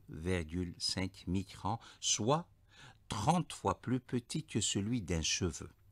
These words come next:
À l'instar de la fumée de cigarette, ces minuscules particules, les P M deux point cinq, de pollution, ces très fines particules pénètrent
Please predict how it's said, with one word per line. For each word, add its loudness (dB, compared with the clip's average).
À 0
l'instar 0
de -2
la 0
fumée 0
de -10
cigarette, -4
ces 2
minuscules 2
particules, -4
les 0
P -2
M 0
deux -8
point 0
cinq, -2
de 2
pollution, -2
ces -8
très 0
fines -2
particules -4
pénètrent 0